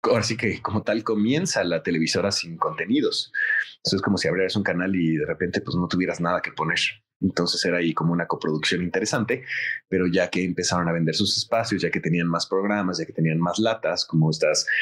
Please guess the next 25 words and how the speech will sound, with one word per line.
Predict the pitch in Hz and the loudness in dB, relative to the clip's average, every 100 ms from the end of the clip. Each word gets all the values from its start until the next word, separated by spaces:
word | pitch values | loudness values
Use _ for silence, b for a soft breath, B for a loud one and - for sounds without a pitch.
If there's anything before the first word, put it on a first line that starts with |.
| B B | B B
caricaturas | 87 80 - - - | -2 0 -2 -2 0
como | 71 | -2
Los | 73 | 0
Caballeros | 73 71 67 | 0 0 0
del | 69 - | -2 -2
Zodiaco, | 80 98 90 - 65 57 55 50 69 - | 0 2 0 -2 -4 -2 -2 -4 -6 -4
todos, | - 85 78 - 85 | 0 0 0 0 0
este, | 76 - | -2 0
lo | 76 78 | 0 0
que | - | -2
se | - | -2
te | |
ocurra, | 98 143 92 117 - B B B B B - | -2 0 0 -2 -4 B B B B B -2
este, | 92 85 | 0 0
dijeron, | 87 104 | 0 2
"No, | 120 | 2
pues, | 120 | 0
¿sabes | 110 95 | -2 0
qué? | 107 | -2
Este, | 101 82 | -2 -4
pues, | 78 - | -6 -2
ya | 90 | 0
podemos | 85 92 90 80 | 0 0 0 0
depurarlo", | - 104 123 165 175 | -2 0 2 2 0
y | 104 82 | 0 -2